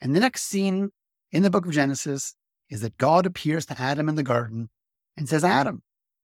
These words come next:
did you eat from the tree I told you not to eat from?" Now, we already know God was planning on kicking him out.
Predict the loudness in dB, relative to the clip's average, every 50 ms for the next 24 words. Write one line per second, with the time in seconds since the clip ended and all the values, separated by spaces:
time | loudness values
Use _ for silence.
0 | _ _ _ _ _ _ -8 -6 -4 -2 0 0 0 0 -2 -4 -4 -4 -2 0
1 | 2 2 2 0 0 0 2 2 2 2 0 -2 -4 -4 -2 -2 0 0 0 -2
2 | -4 -4 -8 -8 -8 -8 -4 -2 -2 0 0 -2 -4 -6 _ _ _ _ _ _
3 | _ _ _ _ _ _ _ _ _ _ _ _ _ _ 0 0 0 0 0 -4
4 | _ _ _ _ _ _ _ _ _ _ _ _ _ _ _ _ 0 2 4 6
5 | 6 6 6 4 4 2 2 0 0 -2 -2 -2 -2 -4 -10 -10 -8 -6 -6 -4
6 | -4 -4 -6 -6 -6 -6 -4 -4 -4 -2 0 2 2 2 2 0